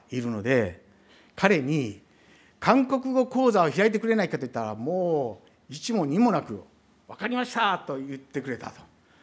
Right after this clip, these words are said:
そして生徒がたくさん来ているんですよ。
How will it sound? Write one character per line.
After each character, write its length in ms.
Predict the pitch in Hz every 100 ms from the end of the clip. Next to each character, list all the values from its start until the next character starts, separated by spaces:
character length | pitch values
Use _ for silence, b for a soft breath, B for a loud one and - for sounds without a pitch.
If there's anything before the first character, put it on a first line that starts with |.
| b b b b
そ 160 | - 127
し 40 |
て 100 | 127
生 200 | - 156
徒 120 | 160
が 60 | 156
た 160 | -
く 140 | - -
さ 260 | - -
ん 40 | 254
来 80 | -
て 140 | 214
い 40 |
る 100 | 185
ん 40 | 160
で 120 | 127
す 100 | -
よ。 320 | 113 104 92